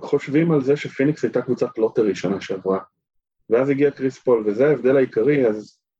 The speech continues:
רבאק, כאילו, מה יותר אם וי פי מזה? אה, אני יודע שהסטטיסטיקות שלו הן לא באותו קנה של, אה, יוקיץ' או, אה, אמביד ולברון, אבל, אה,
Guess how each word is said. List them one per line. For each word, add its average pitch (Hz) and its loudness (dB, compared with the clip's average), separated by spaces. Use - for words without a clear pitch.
רבאק, 127 -2
כאילו, 104 0
מה 110 0
יותר 135 0
אם 131 0
וי 117 -4
פי 131 0
מזה? 107 2
אה, 104 0
אני 107 2
יודע 139 2
שהסטטיסטיקות 151 -2
שלו 117 4
הן 110 0
לא 113 4
באותו 117 2
קנה 110 0
של, 104 2
אה, 101 2
יוקיץ' 107 0
או, 98 2
אה, 98 -2
אמביד 107 0
ולברון, 104 2
אבל, 98 -2
אה, 98 -2